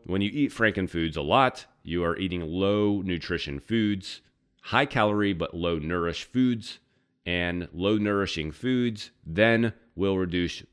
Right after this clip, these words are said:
your ability to focus because your body's not getting the vitamins and minerals that it wants to sharpen your focus, if you will, or to keep your blood sugar at a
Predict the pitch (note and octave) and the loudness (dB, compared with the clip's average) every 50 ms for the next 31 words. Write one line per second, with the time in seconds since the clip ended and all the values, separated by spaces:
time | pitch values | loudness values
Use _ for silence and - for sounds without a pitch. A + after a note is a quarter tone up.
0 | _ - E2 F2 F2 E2+ D#2 C#2+ D#2+ D2+ F#2 F2+ F2+ F2 - - E2 D#2+ - - | _ -6 -4 -2 -2 -2 -2 -2 -2 0 2 2 2 2 0 -2 -6 -8 -6 -8
1 | D#2 C#2 - C#3+ C#3+ C3+ - A2+ G#2+ - - - F2 - - G2 G2+ G#2 G#2 G2+ | -10 -4 0 0 0 2 2 0 0 0 -2 -6 -8 -4 0 2 4 4 4 2
2 | G2 - - - - _ _ - E2+ D#2+ D2+ F2+ F#2+ F#2 F#2 F2+ D#2+ F2+ F2 D#2+ | -2 -8 -14 -20 -20 _ _ -8 -8 -4 -2 0 0 0 0 -2 -2 -4 -6 -6
3 | - - F#2 F#2+ G2+ G2 F#2+ G2 F#2+ F#2+ F2+ E2+ E2+ E2 D#2 F2 F2+ F2 F2 E2+ | -6 -6 -4 -2 0 0 0 -2 -4 -4 -4 -4 -4 -2 -2 -2 -2 -2 -2 -4
4 | E2+ F2+ D2+ D2+ D#2 D#2 D#2+ D#2+ D#2+ E2 D#2+ D#2+ D#2+ - - D#2 D#2 D#2 D2 C2 | -6 -6 -8 -8 -6 -6 -6 -6 -4 -4 -4 -6 -6 -6 -4 -4 -2 -2 -4 -6
5 | - - _ _ _ _ _ _ _ D2+ D#2+ F#2+ A#2 A2 F#2 G2+ G#2+ - - - | -8 -14 _ _ _ _ _ _ _ -4 0 2 2 4 2 0 -4 -8 -12 -16
6 | - _ _ _ _ - - F2+ F2+ F2+ F2 E2+ D#2+ - _ _ _ _ - - | -16 _ _ _ _ -10 -6 -4 -2 -2 -2 -4 -6 -8 _ _ _ _ -12 -8
7 | - - G#2 G#2 F#2+ G2 F#2 F2+ E2+ F2 E2+ E2+ - - E2+ E2 D2+ - A#1 - | -4 -2 0 0 0 -2 -2 -4 -4 -4 -4 -6 -4 -2 -2 -2 -2 -2 -6 -10
8 | - - - - - - C#2+ - D2 C#2 C#2 C#2+ B1 G1+ - - - D3 D3+ A#2 | -12 -14 -16 -16 -18 -20 -18 -14 -12 -10 -8 -8 -8 -10 -8 -4 -2 2 2 4
9 | A2 A#2+ A#2+ A#2 - _ - - F#2 D#2+ - - E2+ C#2+ C2+ C#2 C2 D2+ D2+ D2+ | 2 2 0 -4 -8 _ -8 -6 -4 -4 -4 -6 -10 -10 -10 -10 -6 -6 -6 -6
10 | D2 - - E2 D#2 D#2 D2+ C#2+ C2 C#2+ C#2+ C2+ B1+ C2+ C#2 | -6 -6 -6 -6 -6 -4 -4 -4 -4 -4 -4 -4 -4 -6 -8